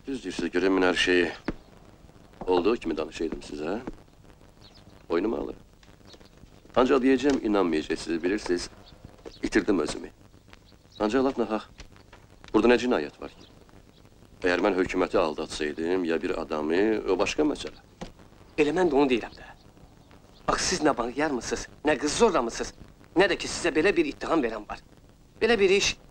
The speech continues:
Speaker 2: hər kəsin başına gələ bilərdi. Heç təsəvvür eləyirsiniz ki, məni necə sevindirdiniz? Mən əmin idim ki, əvvəl-axır normal adamlar biri-biri ilə dil tapacaq. Bax, onda götürün vərəqəni. Verəcəyiniz ifadəni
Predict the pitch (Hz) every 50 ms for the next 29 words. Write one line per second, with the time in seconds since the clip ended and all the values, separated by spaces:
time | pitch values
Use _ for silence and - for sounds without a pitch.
0 | - - 196 220 196 185 156 - 156 139 143 - - 151 139 131 131 123 120 123
1 | 120 117 110 - - 107 - - - - - - - - - - - - - -
2 | - - - - - - - - - 165 156 - 175 - - 143 139 151 147 131
3 | 120 127 123 - - 131 120 - - - 113 - - - - - - - - -
4 | - - - - - - - - - - - - 120 123 147 143 156 151 160 -
5 | - 147 110 120 110 104 - 110 - - 107 95 - - - - - - - -
6 | - - - - - - - - - - - - - 120 120 113 127 175 202 175
7 | 123 - - - - - 135 131 139 143 151 196 180 160 135 120 - - 127 120
8 | - - 123 123 - - - - - - - - - 196 185 185 180 190 202 185
9 | 160 - 156 156 170 208 220 202 156 147 147 156 135 131 147 151 165 160 160 151
10 | - - - - - - - 107 - - - - - - - - - - - -
11 | - - - - - - - - - - - - - - - - 147 156 175 -
12 | - - - - - - - - - - - - 156 151 151 156 143 139 - 127
13 | 120 113 120 113 107 104 107 107 113 170 190 - - - - - - - - -
14 | - - - - - - 151 151 156 143 151 156 151 147 143 151 139 - 143 131
15 | 127 131 127 127